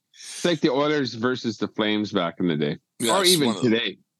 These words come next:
Speaker 2: One of those things, yeah. It's, it's gonna be interesting to see what happens, like, on Thursday. Everybody be overreacting, and then the talking heads get going. It, it just,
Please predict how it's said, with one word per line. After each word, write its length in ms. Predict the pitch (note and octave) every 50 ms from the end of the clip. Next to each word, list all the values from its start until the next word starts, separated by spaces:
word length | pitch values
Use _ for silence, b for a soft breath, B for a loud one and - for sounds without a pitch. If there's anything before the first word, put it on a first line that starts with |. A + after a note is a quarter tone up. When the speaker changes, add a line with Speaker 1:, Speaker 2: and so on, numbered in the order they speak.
| _ _ _ _ _ _ -
Speaker 2:
One 220 | G2 G2+ G2+ G2+ F#2+
of 60 | F#2
those 280 | F#2 F2+ F2 - -
things, 280 | - F#2 F#2+ F#2+ E2+ E2+
yeah. 160 | G2 F#2 F#2
It's, 180 | F#2 - - -
it's 320 | B2 A#2+ A#2 B2+ - -
gonna 140 | D#3 D#3 D#3
be 100 | D#3 D3
interesting 280 | C#3+ - - - C3 B2
to 60 | -
see 120 | - A#2
what 100 | A2+ G2
happens, 400 | G2 G2 G2 G2 - G#2 F#2 F#2
like, 160 | G2 F#2 -
on 120 | F2+ F#2 F2
Thursday. 500 | - - F2 F2 F2+ E2+ - F#2 F2+ F2
Everybody 320 | F2 E2+ F2 E2+ D#2+ F2 E2+
be 80 | D2+
overreacting, 800 | C2+ F2+ F2 E2+ F2 F#2 F2 E2 D#2 D#2 D#2 D#2+ - E2+ D#2+ E2
and 80 | E2 D#2+
then 120 | D#2+ D#2+
the 120 | E2 E2 D2
talking 460 | - - D#2+ D#2+ E2 - F2 E2+ D2+
heads 260 | D2+ D#2 D#2+ D#2+ -
get 220 | - E2+ D#2+ -
going. 260 | - D2+ D2+ D#2 E2 F2+
It, 140 | G2 G#2+ G#2+
it 80 | A#2
just, 260 | - D3 D3 C3+ -